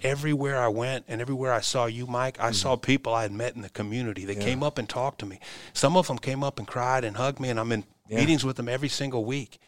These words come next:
Speaker 1: and didn't understand about the, you know, all the things that were going on. And that's why the communication piece and being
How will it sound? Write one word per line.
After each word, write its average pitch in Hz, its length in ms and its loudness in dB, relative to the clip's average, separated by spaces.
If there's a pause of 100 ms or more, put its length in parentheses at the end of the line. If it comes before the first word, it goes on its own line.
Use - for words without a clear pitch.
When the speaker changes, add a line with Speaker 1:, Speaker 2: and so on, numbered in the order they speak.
(140)
Speaker 1:
and 107 140 -6
didn't 151 220 2
understand 131 720 -2
about 107 360 -4 (440)
the, 113 180 -2
you 120 120 -6
know, 104 400 -8 (160)
all 131 220 6
the 120 100 2
things 123 300 0
that 120 100 -2
were 117 120 -2
going 110 280 -2
on. 113 300 -2
And 104 100 -4
that's 131 240 -2
why 104 200 2
the 95 100 -12
communication 113 840 -4
piece 120 480 -6
and 104 160 -6
being 107 220 -2